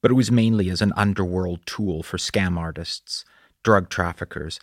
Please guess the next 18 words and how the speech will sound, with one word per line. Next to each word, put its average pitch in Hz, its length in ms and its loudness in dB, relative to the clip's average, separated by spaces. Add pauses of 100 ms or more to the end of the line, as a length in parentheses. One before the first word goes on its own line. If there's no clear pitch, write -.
(180)
and 95 120 0
child 87 480 -4
abusers 78 580 -10
that - 200 -10
Doug 85 260 -4
understood 78 520 -8
it - 100 -8
as. - 380 -12 (960)
It 135 120 2
wasn't 117 380 6
anything 110 440 6
he 92 140 0
wanted 90 340 0
to - 80 -10
be 90 100 -2
a 92 60 -2
part 87 320 -2
of, 82 200 -10